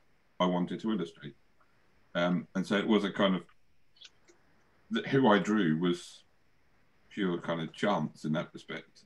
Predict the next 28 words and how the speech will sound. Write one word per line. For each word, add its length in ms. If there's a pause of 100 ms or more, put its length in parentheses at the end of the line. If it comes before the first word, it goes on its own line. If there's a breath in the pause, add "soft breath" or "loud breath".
Um, 300 (1120)
a-, 200
and, 360
and 180
not 260
having 320
that 160 (100)
kind 200
of, 80 (160)
um, 320 (800 loud breath)
cultural 600 (680)
education 680
in 100
it, 160
you 100
know, 160
not 180
growing 340
up 200
with 100
a 120 (800 soft breath)
grandfather 500
or 220
a 40
father 420
who's 260 (640)
showing 300
me 200